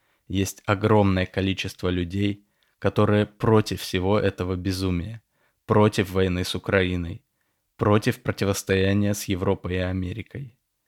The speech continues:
Но все жители России вынуждены жить в инфополе, в котором, словно в романе Оруэлла, провозглашаются принципы,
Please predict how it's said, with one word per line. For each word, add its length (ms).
Но 240
все 300
жители 400
России 600
вынуждены 760
жить 300
в 100
инфополе, 600
в 80
котором, 480
словно 400
в 40
романе 420
Оруэлла, 640
провозглашаются 800
принципы, 880